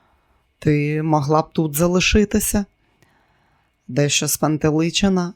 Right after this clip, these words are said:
вона обвела очима кімнату. «Тут?» «Неподалік звідси є цистерціанський монастир».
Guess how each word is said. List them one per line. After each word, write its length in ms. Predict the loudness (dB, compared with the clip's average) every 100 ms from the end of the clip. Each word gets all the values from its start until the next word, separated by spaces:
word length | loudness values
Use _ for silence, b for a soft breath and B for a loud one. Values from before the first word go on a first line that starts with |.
| -2
вона 320 | 0 2 2
обвела 500 | 0 0 0 2 2
очима 480 | 0 0 2 2 2
кімнату. 720 | 0 0 2 0 0 -2 -4 -6 _ _ _
«Тут?» 420 | -2 -2 -4 -10 _ _ _ _ _ _ _ _ _ _ 2
«Неподалік 680 | 4 4 4 4 4 2 0
звідси 500 | -2 0 -2 0 2
є 200 | 4 2
цистерціанський 1000 | 0 -2 0 -2 0 2 2 2 2 4
монастир». 760 | 4 4 2 2 2 2 -2